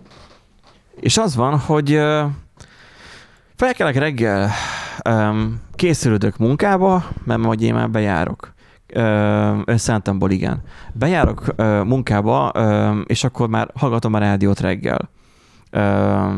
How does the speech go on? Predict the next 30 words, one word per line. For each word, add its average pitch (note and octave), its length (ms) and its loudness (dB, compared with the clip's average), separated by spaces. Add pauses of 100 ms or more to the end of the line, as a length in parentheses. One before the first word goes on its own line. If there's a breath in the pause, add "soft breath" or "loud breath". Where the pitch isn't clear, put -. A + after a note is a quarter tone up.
(180)
tudod, G#2 240 0
hogy G#2 220 -2
legyen G2+ 180 0
egy G2 100 0
kis G2+ 160 -4
kormánypropaganda G2 760 0
is F#2+ 140 -2
a - 40 -4
fejemben, F2+ 480 -2
hogy G#2+ 80 -4
meg G#2+ 160 0
legyen G2+ 180 0
a G2+ 60 2
balansz, G2 400 0
tudod. - 320 -8 (420 soft breath)
Mindig G2+ 180 0
szokták G#2 300 -2
mondani, G#2 360 0
hogy F#2+ 260 2 (600 loud breath)
mindig A2 240 0
csak G2+ 140 -2
a G#2 40 0
ballipsi G2+ 580 0
tartalmakat G2 580 -2
olvasod, G#2 400 0
akkor - 380 -4 (640 loud breath)
nem, A#2 200 0
nem G#2 160 0
azért. G#2+ 480 -2 (160)
Ö, G#2 420 2